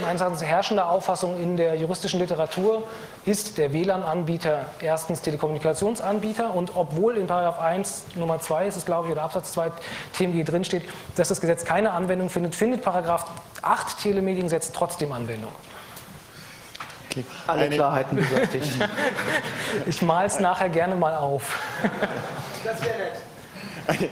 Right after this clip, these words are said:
Speaker 2: eine kurze Service-Durchsage. Wir haben schon wieder ein Crowd-Control-Problem.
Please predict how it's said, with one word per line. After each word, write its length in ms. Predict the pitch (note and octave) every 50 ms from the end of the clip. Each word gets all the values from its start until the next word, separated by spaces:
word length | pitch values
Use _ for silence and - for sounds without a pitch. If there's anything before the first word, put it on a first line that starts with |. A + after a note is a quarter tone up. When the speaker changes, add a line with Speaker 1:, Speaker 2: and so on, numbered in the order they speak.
| - - - - -
Speaker 2:
eine 100 | D3+ D#3
kurze 480 | - E3+ E3+ E3+ - E3 E3 D#3 C3+ C#3+
Service-Durchsage. 1000 | - - E3 D#3+ F3 G3 F#3 - G3 F3+ E3+ - - F3 E3 E3 E3+ D#3+ E3
Wir 120 | D#3 D3+ C#3
haben 120 | C#3+ C#3+
schon 120 | - D#3+
wieder 100 | C#3 C3+
ein 100 | C3 C3
Crowd-Control-Problem. 1400 | C3 - - C3+ C#3 D#3+ E3 - - D#3 C3+ A#2+ - B2+ B2 B2 B2 C3 C3 - - D3 C3+ C#3+ D3 D3+ D#3+ F3